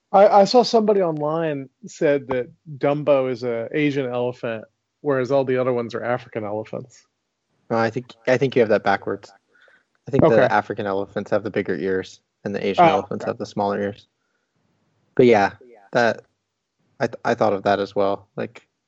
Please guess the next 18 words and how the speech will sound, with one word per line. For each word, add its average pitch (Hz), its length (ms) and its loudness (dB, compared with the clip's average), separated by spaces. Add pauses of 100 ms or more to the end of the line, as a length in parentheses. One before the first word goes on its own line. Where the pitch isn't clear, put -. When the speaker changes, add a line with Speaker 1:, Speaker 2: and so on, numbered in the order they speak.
(200)
Speaker 2:
no, 131 100 2
I 123 80 2
mean, 123 220 -2
just, 123 280 0 (760)
I 127 80 0
didn't 127 160 2
think 123 120 0
of 113 80 0
it 110 140 0
prior, 104 440 0
but - 320 -6
just - 300 -6
now 110 300 -2
when 98 100 -6
you 104 80 -8
said, 104 240 -2
"Is 101 140 -4
there 98 420 -2